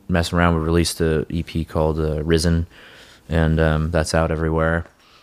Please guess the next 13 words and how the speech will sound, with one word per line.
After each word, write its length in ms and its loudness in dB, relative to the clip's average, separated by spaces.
And, 280 -4
uh, 200 -2
working 260 -2
towards 240 -2
some 180 -4
new 140 0
stuff. 400 2
Did 120 0
a 180 0
cover 300 0
Depeche 380 -2
Mode, 320 0
um, 600 -6